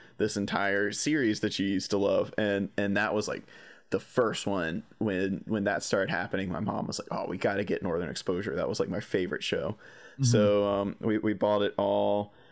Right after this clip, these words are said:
Speaker 1: And it's, in that one, it's about a, um, <clears throat> a doctor, a newly graduated medical student from New
Speaker 2: Mm-hmm.
Speaker 1: York who had signed up for this program where, like, a small town will pay for your medical school,
Speaker 2: Mm-hmm.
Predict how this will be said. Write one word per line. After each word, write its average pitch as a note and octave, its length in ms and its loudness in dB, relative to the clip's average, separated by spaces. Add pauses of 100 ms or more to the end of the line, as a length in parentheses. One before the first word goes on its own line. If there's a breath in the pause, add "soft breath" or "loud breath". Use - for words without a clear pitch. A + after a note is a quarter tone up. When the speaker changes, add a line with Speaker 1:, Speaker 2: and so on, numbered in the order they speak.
(180 loud breath)
Speaker 1:
And G2 180 2
it's, - 340 0
in G2 200 0
that G#2+ 200 2
one, G#2 140 2
it's G2 140 -4
about G#2 440 0
a, G2 600 0
um, G2+ 420 0 (480)
<clears throat> D3+ 400 0 (180)
a G2 300 2 (120)
doctor, G#2 520 0
a G2 360 2
newly A2 260 4
graduated G2 640 2 (160)
medical G#2 320 0
student F2+ 400 -2 (100)
from G2 200 -2
New F#2+ 80 0
Speaker 2:
Mm-hmm. G2 80 0
Speaker 1:
York G2+ 400 2 (420 loud breath)
who G2+ 580 0
had G2 220 -2
signed G2+ 320 0
up - 180 0
for G2 120 0
this F#2+ 180 0
program G2+ 560 2
where, F#2+ 160 0
like, F2+ 200 0
a F2 60 0
small G2 340 0
town G2 320 -2
will - 120 -2
pay G2 260 -2
for G2+ 180 -2
your G2 340 0 (100)
medical G#2 300 0
school, C#3 460 2
Speaker 2:
Mm-hmm. A#2 100 -6